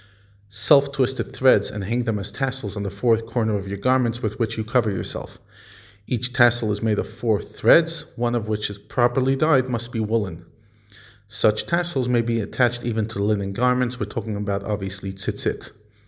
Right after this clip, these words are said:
Just as doing a good deed leads to opportunity to perform good deeds, transgressing a commandment leads to the temptation to transgress further commandments, as the following laws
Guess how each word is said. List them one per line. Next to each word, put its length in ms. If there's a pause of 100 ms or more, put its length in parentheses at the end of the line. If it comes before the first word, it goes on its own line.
(1040)
Just 280
as 100
doing 220
a 60
good 200
deed 160
leads 220
to 80
opportunity 520
to 80
perform 380
good 220
deeds, 200
transgressing 600
a 40
commandment 480
leads 280
to 80
the 80
temptation 640
to 80
transgress 500
further 260
commandments, 500
as 100
the 60
following 420
laws 440